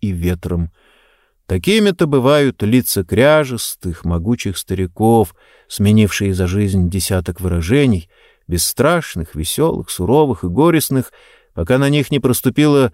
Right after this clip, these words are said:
самое последнее, не то чтобы немощь и отказ ото всякой борьбы, а именно безжалобная, безысходная тоска людей, всё испробовавших и понявших,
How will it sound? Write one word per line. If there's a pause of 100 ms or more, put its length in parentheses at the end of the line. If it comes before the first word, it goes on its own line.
(140)
самое
последнее, (440)
не
то
чтобы
немощь
и
отказ
ото
всякой
борьбы, (280)
а
именно
безжалобная, (260)
безысходная
тоска
людей, (100)
всё
испробовавших
и
понявших,